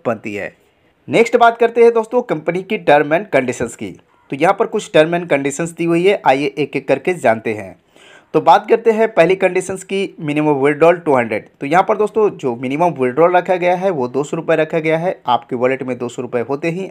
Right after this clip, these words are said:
आप इसे इंस्टेंट विड्रॉल लगा सकते हैं। डेली विड्रॉल, दोस्तों आप अपना विड्रॉल डेली के डेली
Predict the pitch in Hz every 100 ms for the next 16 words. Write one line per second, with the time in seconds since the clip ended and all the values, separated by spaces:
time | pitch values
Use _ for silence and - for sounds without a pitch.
0 | - 117 127 123 156 - 135 - 165 175
1 | 127 127 151 131 117 110 113 - 101 98
2 | 85 _ _ _ _ _ _ 135 170 208
3 | 180 170 139 101 85 _ 175 202 247 214
4 | 175 170 170 139 143 165 165 135 131 139
5 | 127 143